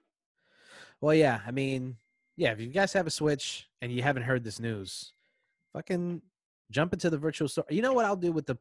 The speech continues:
with, with my PlayStation is every, every couple of days or so, I'll just jump into the store and just see what they're offering, like, what they have on,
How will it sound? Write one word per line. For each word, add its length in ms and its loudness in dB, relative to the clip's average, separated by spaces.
with, 320 -2
with 220 -4
my 120 -4
PlayStation 580 -4
is 120 -8
every, 520 -4
every 600 -4
couple 260 -4
of 80 -2
days 340 -2
or 80 -2
so, 420 -2
I'll 100 -2
just 260 -2
jump 280 -6
into 640 -2
the 100 -4
store 400 0
and 160 -4
just 260 -10
see 580 -6
what 140 0
they're 140 0
offering, 380 -2
like, 180 -10
what 100 -4
they 100 0
have 280 -2
on, 260 -8